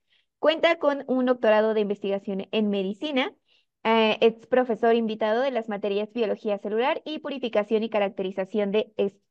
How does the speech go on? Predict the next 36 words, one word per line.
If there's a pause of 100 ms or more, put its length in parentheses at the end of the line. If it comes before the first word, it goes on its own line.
(140)
Estefectos
Pocópica (380)
de
Compuestos
Orgánicos
en
el
programa
de
maestría
en
Ciencias
de
la
Salud. (560)
Eh,
de
igual
manera,
cuenta
con
su
participación
en
diversos
congresos
nacionales (120)
e
internacionales
como
ponente
y
en
mola-,
modalidad
cartel.